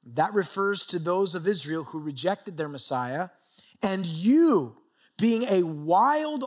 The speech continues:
olive tree, were grafted in among them, and with them became a partaker of the root and fatness of the olive tree, don't boast against the branches.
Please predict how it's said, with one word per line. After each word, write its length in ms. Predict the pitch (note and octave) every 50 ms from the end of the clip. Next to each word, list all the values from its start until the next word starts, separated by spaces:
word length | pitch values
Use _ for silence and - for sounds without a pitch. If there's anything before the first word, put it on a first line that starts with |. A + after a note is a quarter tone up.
| - -
olive 500 | G#3 A3 C4+ D#4 D#4+ C#4+ A3+ F#3 D3 -
tree, 640 | - - - D3+ D3 C#3+ D3 E3+ A3 B3 A#3 - _ _ _ _ _ _ _ _ _ _ _ _ _ -
were 200 | E3 F#3 F#3 E3
grafted 760 | A#2+ D#3 E3 F3 G3 A3 A#3+ B3+ C4 - - - B3 A#3
in 140 | A#3+ B3 A#3+
among 460 | G#3+ F3+ E3+ F3 G3+ B3+ C#4+ C#4+ B3+
them, 460 | F3+ D#3+ D3+ D3 D3+ F3 G#3 A#3+ B3+ - _ _ _ _ - _ -
and 320 | G3+ G3 F#3+ F#3 F#3 G3 - F3+
with 460 | D3 D3+ F3 G#3+ G3+ D#3 B2+ C3 C#3
them 420 | F#3 A#3+ C#4+ D#4 C4+ A3 G3+ F#3+
became 360 | F#3 G#3 F3+ - G#3 A3+ G#3+ G#3
a 60 | G3
partaker 720 | - - F#3 F3+ E3+ - G3+ B3 D4 - - G#3+ G3+ - -
of 280 | G3 G3 F3 E3 D#3
the 120 | F3 F3 E3
root 760 | D3+ D3+ D#3 F3 F#3+ A3 C4 D4+ C#4+ A#3 G#3+ B3 - - - - _ _ _ _ _ -
and 240 | F#3+ F3+ F3 E3+ C3+
fatness 720 | - - - - A3 A3+ C4+ D4 - A#3+ A3 G#3 F3 -
of 280 | - - G3 F3+ D#3+ D#3+
the 160 | F3+ F3+ - _ -
olive 480 | F3 G#3+ C4+ D#4 D4+ B3+ G#3 E3 C3+
tree, 380 | - - - D#3 D#3 D#3 E3 D#3+ - - _ _ - C3 A2
don't 540 | - D#3+ E3+ G#3+ C4 D4 E4+ D#4 _ _
boast 460 | - G#3 G#3+ A#3+ C4+ B3+ - - - A3
against 500 | G#3+ F3+ G#3 G#3+ A3 A3+ G#3 - - -
the 100 | G3+ E3+
branches. 960 | C#3+ D#3+ F3 F#3+ A3+ B3+ B3+ A#3+ - - C#3 C3 B2 C3 C#3 - - -